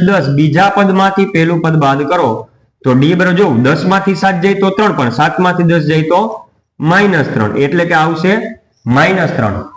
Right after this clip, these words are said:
અને એનું ત્રીસમું પદ, ત્રીસમું પદ એટલે કે એન બરાબર કેટલા મૂકવાના છે? ત્રીસ. ક્લિયર? આટલી વસ્તુ આપણને શ્રેણીમાંથી મળી. ચાલો, હવે આપણે દાખલો ગણીએ. તેથી એન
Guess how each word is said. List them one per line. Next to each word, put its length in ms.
અને 180
એનું 180
ત્રીસમું 600
પદ, 240
ત્રીસમું 560
પદ 160
એટલે 260
કે 60
એન 140
બરાબર 300
કેટલા 280
મૂકવાના 480
છે? 100
ત્રીસ. 380
ક્લિયર? 260
આટલી 380
વસ્તુ 240
આપણને 380
શ્રેણીમાંથી 560
મળી. 260
ચાલો, 200
હવે 120
આપણે 260
દાખલો 320
ગણીએ. 320
તેથી 380
એન 100